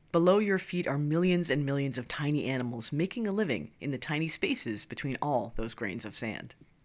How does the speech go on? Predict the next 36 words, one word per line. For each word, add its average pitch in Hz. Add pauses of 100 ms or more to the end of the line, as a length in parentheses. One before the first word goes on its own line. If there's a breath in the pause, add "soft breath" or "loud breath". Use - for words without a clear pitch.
(500)
Many 247
of 208
the 160
animals 135
that -
make 143
up 190
the 143
meiofauna 120
come 240
from 311
the 330
taxonomic 143
group, -
the -
ecdysozoans, 160 (200)
which 156
is 139
known 139
as 131
a 101
superphylum, - (520 loud breath)
a -
taxonomic 143
level 127
between 226 (100)
the 131
animal 226
kingdom 220
and 151
the 156
first 185
major 139
divisions 117 (140)
called 123
phyla. 87